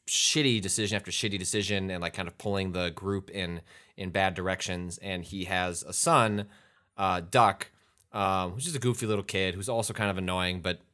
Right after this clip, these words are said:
annoying in a way that, like, you really can't, you know, he's a kid. Like, just kids can be annoying. And he eventually gets bit, and there's a choice you can make where you can tell Kenny sort of like, "Hey,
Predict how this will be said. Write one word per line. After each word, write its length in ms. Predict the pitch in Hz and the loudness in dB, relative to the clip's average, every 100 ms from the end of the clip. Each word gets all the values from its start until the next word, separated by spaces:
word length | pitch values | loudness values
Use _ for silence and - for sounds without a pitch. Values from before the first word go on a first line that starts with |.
| - | -8
annoying 340 | 110 110 110 107 | 0 4 4 4
in 60 | |
a 40 | 98 | 2
way 160 | 101 | 2
that, 120 | 104 101 | 2 0
like, 360 | 92 82 - _ _ _ _ _ _ - | -2 -2 -16 _ _ _ _ _ _ -20
you 180 | 110 | -10
really 180 | 107 101 | -2 -2
can't, 380 | - - 95 92 _ _ _ _ _ _ _ - | -4 -2 -2 -2 _ _ _ _ _ _ _ -2
you 80 | 104 | 0
know, 180 | 87 87 | 0 -4
he's 200 | - 92 | -8 -8
a 80 | 98 | -6
kid. 400 | - 95 85 87 | -2 0 -2 -2
Like, 160 | 87 85 | -4 -4
just 200 | 87 - _ - | -8 -8 _ -6
kids 220 | - 95 | -2 -2
can 140 | - 92 | -2 -2
be 120 | 87 | -2
annoying. 380 | 90 87 82 85 - - - - | -2 -4 -6 -10 -20 -20 -18 0
And 380 | 107 101 98 90 - _ _ - | 4 4 2 -4 -18 _ _ -2
he 180 | 151 135 | 6 8
eventually 680 | 117 107 110 104 98 92 90 _ _ - 104 | 8 4 4 4 4 0 -4 _ _ -16 -2
gets 200 | 104 98 | -2 -2
bit, 440 | 98 117 98 - _ _ _ _ _ | 0 2 2 -2 _ _ _ _ _
and 480 | 107 101 95 92 90 - | 2 4 4 2 -4 -4
there's 180 | 98 87 | -4 -4
a 40 | |
choice 440 | - 131 123 120 107 | -2 4 4 4 0
you 60 | |
can 340 | - 98 95 - - | -2 -2 -4 -8 -4
make 400 | 104 98 92 - - | 0 2 2 -4 -10
where 580 | 101 95 92 90 90 85 _ _ _ _ | 0 2 2 2 -2 -4 _ _ _ _
you 140 | 95 95 | -8 -6
can 220 | - 90 | -6 -6
tell 300 | - 92 92 | -2 0 0
Kenny 640 | - - 110 98 92 87 87 _ _ - | -4 0 2 2 0 -4 -8 _ _ -16
sort 200 | - 92 | -8 -6
of 60 | 87 | -2
like, 200 | 90 85 | -2 2
"Hey, 440 | 107 95 85 | 4 4 0